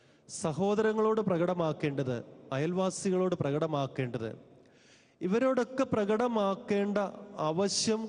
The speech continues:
കടമയുടെ ഭാഗമായ ഉത്തരവാദിത്തങ്ങളും ദൗത്യങ്ങളും നമ്മളിലേക്ക് മാത്രം നമ്മുടെ കണ്ണിൻ്റെ ദൃശ്യപരിധി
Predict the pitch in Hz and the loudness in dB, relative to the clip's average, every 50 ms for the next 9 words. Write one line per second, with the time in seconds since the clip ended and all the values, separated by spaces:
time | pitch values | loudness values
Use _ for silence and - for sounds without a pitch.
0 | 208 - 175 160 156 180 180 196 202 202 214 214 214 220 - 165 165 175 196 190 | -4 -2 -2 0 2 0 0 2 2 2 2 2 2 0 0 0 0 0 0 2
1 | 214 208 196 190 185 180 170 165 156 156 - - - - - - 147 147 - - | 0 0 2 2 2 2 2 0 0 -2 -8 -16 -18 -18 -10 -6 -6 -6 -4 -4
2 | - 190 196 196 208 208 208 208 202 208 - 208 202 208 208 202 175 165 151 151 | -2 -2 0 2 2 2 2 0 -2 -2 -2 0 0 2 0 2 2 2 0 0
3 | 151 - 156 147 139 147 139 135 120 120 110 - - - - - - - - - | 0 0 -2 0 0 0 0 0 -2 -4 -10 -14 -18 -20 -20 -20 -20 -20 -12 -8
4 | 147 165 175 180 190 196 220 226 226 226 233 240 240 233 - 262 240 226 214 180 | -4 -2 -2 0 0 2 2 2 4 4 2 2 0 0 -2 -2 0 0 0 0
5 | 175 185 - - 208 208 214 202 180 175 180 175 170 - 160 147 147 165 175 180 | 0 -2 -2 0 -2 0 0 0 0 0 0 -2 0 -2 -2 -2 0 0 0 0
6 | 180 165 175 160 139 123 - - - - - - - - - - - - - - | 2 2 2 0 0 -4 -8 -14 -18 -18 -18 -20 -20 -20 -20 -20 -20 -20 -20 -20
7 | - _ _ _ _ _ _ _ _ _ _ _ - 135 160 170 170 - - 233 | -20 _ _ _ _ _ _ _ _ _ _ _ -6 -2 -2 0 0 0 2 2
8 | 240 208 226 208 196 190 180 180 180 | 2 2 2 2 2 2 2 2 2